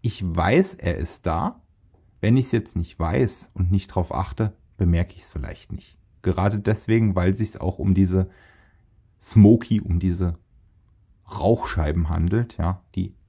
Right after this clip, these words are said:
eh schon dunkler gehalten sind. Und wenn ich jetzt hier in den Innenbereich gucke, fällt's vielleicht gar nicht weiter auf. Es sei trotzdem angesprochen und erwähnt.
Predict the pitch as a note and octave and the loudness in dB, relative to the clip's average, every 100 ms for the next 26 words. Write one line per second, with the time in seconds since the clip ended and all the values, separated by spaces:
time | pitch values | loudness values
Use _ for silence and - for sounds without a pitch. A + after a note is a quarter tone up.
0 | _ G#2 A2 G#2+ G#2+ F2+ A#2+ - B2 B2 | _ 2 2 4 2 4 2 2 0 2
1 | G#2 G#2+ A2 G2 G#2 G2 F2 F#2+ F#2+ F#2+ | 2 2 0 0 2 0 2 0 -2 -4
2 | - F#2 F2 F2+ F#2 G#2 F2+ E2+ - - | 0 0 0 2 2 2 0 -2 -2 -4
3 | - F2+ E2 _ _ _ - F#2 F#2+ F#2+ | -2 -4 -4 _ _ _ 0 0 0 -2
4 | F#2 E2 D#2 E2+ E2+ D#2+ E2 F#2 D#2 D#2 | -2 -2 -4 -4 -2 -4 -4 -4 -4 -6
5 | - G#2+ A2 - A#2 - G2 - G2+ B2 | -4 -2 -2 -2 -4 -2 -6 -2 -2 -2
6 | - - A2+ G#2 E2 C2 D#2 F2 A#2 - | -6 -4 0 0 0 -4 -4 0 0 -2